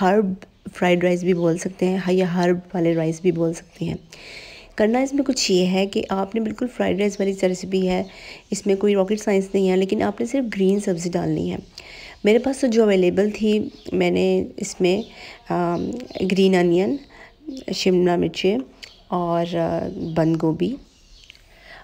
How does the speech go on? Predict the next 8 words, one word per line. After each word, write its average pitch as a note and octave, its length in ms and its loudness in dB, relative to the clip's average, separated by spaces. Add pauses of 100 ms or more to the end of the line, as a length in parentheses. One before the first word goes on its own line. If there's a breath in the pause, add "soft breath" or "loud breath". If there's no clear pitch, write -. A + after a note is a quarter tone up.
(100)
और E3 340 0
इसमें F3 480 -2 (580 loud breath)
अ, E3 260 0 (200)
मटर F3+ 360 2
जो F#3+ 140 -2
हैं F3 140 0
वो E3+ 180 0
डाले F#3+ 300 0